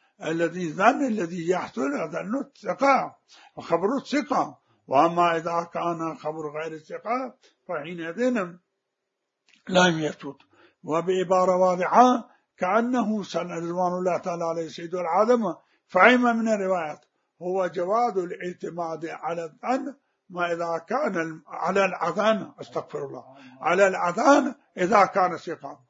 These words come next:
فيكون الرواية دالة على حجية خبر الثقة،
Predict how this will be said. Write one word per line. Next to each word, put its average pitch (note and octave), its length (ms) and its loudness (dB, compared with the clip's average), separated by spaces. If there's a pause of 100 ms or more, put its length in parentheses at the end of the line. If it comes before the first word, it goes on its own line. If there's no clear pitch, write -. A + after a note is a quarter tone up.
(220)
فيكون F#3 520 0
الرواية F3+ 400 -4
دالة F#3+ 360 -4
على F3 280 -4
حجية F3 580 -6
خبر F3 200 -12
الثقة، F#3+ 540 -10